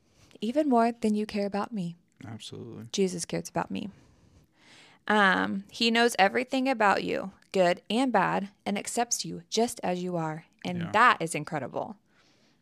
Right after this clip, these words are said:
Speaker 1: because more often than not, once somebody knows everything about you,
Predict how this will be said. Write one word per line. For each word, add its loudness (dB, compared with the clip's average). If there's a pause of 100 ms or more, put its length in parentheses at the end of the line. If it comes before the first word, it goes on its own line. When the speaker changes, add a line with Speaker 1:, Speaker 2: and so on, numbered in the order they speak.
Speaker 1:
because 0 (920)
more 6
often 4
than 0
not, 6
once 2
somebody 2
knows 0
everything 0
about -2
you, -4